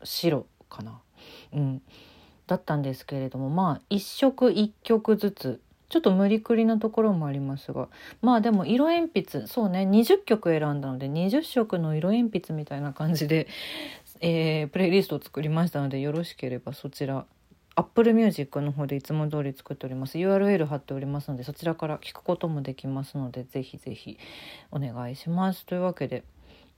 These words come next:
今回も曲紹介参ります。継承略で失礼します。二十曲ですよ。一曲目から、フジファブリック、グリーンバード、安藤優子、水色の調べ、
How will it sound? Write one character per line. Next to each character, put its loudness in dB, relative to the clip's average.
今 4
回 -2
も -10
曲 -2
紹 4
介 -2
参 0
り 0
ま 0
す。 -14
継 0
承 2
略 0
で -6
失 -12
礼 -6
し -6
ま 6
す。 -4
二 2
十 2
曲 -6
で -14
す -8
よ。 -2
一 -10
曲 -6
目 -2
か -4
ら、 -4
フ 2
ジ 6
フ 8
ァ 6
ブ 6
リ 2
ッ -20
ク、 -8
グ -2
リ 6
ー 2
ン 4
バ 8
ー 0
ド、 -4
安 8
藤 4
優 0
子、 -12
水 2
色 6
の 2
調 0
べ、 -2